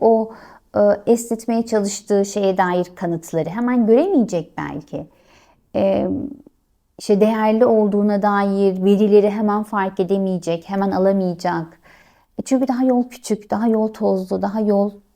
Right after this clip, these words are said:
patika. E, ama bunu yapa yapa, yapa yapa, pratik ede ede artık o yolda yavaş yavaş, yavaş yavaş genişleyecek, büyüyecek ve belki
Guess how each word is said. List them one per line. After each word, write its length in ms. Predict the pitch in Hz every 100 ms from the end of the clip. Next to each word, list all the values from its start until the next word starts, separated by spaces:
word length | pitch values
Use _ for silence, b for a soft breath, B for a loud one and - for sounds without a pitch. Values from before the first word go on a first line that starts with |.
| _
patika. 580 | 214 - 220 180 165 175 - _ _ _ _ _ _ _ _
E, 100 | 107 -
ama 260 | 247 262
bunu 240 | 311 330 269
yapa 260 | 220 302
yapa, 340 | 359 240 - 185
yapa 320 | 185 202 349
yapa, 440 | 349 254 202 196
pratik 380 | 254 247 247 269
ede 320 | 233 302 -
ede 160 | 269 -
artık 400 | 220 240 247 -
o 60 | 247
yolda 260 | 285 226
yavaş 460 | 196 185 233 277 -
yavaş, 360 | 180 170 180
yavaş 320 | 190 233 277 226
yavaş 300 | 202 240 -
genişleyecek, 720 | 196 190 196 190 208 220 214
büyüyecek 400 | 190 185 214 214
ve 120 | 185
belki 440 | 208 226 214 -